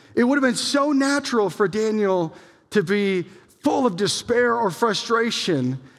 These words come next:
Instead, what does Daniel do? He matches faithful proclamation, truth about who God is, with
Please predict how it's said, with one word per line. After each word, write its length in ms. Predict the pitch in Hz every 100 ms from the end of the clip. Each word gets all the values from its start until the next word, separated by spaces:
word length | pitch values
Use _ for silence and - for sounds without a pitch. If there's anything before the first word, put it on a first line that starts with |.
| _ -
Instead, 540 | 190 151 - 254 226
what 180 | 185 226
does 180 | 233 175
Daniel 340 | 233 220 214
do? 540 | 170 226 208 131 - - _ _ _ _ _ _ -
He 180 | 214 190
matches 960 | 175 185 196 190 208 143 127 120 - - _ _ _ _ _ _ _ _ _ _ _ _ _
faithful 680 | - - 196 208 - 208 185
proclamation, 1300 | - 190 208 196 214 190 202 208 - - 127 98 - _ _ _ _ _ _ _ _ _
truth 440 | - - 247 240 240
about 280 | 202 190
who 180 | 156 214
God 320 | 190 196 185
is, 440 | 196 190 170 160 - -
with 500 | 143 196 208 190 160